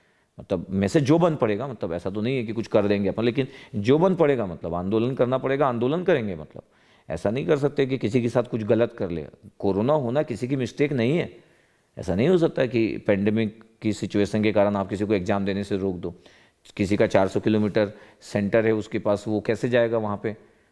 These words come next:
उसको, उस, उसको, उसको, उसको आप, उसको इंश्योर करो कि कोई प्रॉब्लम नहीं है, आपका एग्जाम होगा, इंश्योर करो। आपको आईआईटी खड़गपुर को,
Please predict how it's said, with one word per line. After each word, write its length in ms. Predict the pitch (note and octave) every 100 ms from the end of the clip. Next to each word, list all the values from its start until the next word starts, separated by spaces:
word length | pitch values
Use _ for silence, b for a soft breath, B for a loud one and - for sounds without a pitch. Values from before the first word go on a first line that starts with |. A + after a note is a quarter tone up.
| _
उसको, 240 | A2+ - -
उस, 220 | A2+ -
उसको, 320 | A#2 - A#2+
उसको, 300 | - G#2 -
उसको 300 | G#2+ - B2+
आप, 340 | A#2 A2+ - -
उसको 240 | G#2+ D3+
इंश्योर 460 | A#2+ A2 F3+ G#3+ F3+
करो 180 | B2 F#2+
कि 500 | D#2 - F#2+ - -
कोई 160 | A2+ C#3
प्रॉब्लम 420 | C#3 B2 A#2 G#2
नहीं 240 | F2 D2+
है, 180 | G2 G3 b b b -
आपका 300 | F2+ F#3 -
एग्जाम 340 | A2 G2 A#2+ A2+
होगा, 440 | G#2 A#2 A2 E2+ - _ _ _ -
इंश्योर 500 | G#2 G#2+ - F#3+ G3+
करो। 240 | A#2 F2+
आपको 540 | D2 F2 - C#3+ - -
आईआईटी 320 | F#2+ F#2+ F2
खड़गपुर 420 | C3+ B2 A#2+ C3+
को, 280 | B2+ E3 F#3+